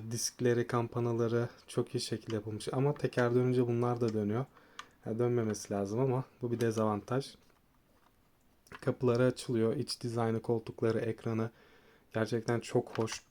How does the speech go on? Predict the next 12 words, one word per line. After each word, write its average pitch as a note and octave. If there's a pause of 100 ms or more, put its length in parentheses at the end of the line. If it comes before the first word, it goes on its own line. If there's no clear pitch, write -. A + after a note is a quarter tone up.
(140)
Gerçekten A2+
çok -
detaylı. G#2 (1300)
Arka B2
kapısı -
da G#2+
bu G#2
şekilde. G#2+ (960)
Arka A#2+
mekanizması B2+
şöyle B2
çek B2+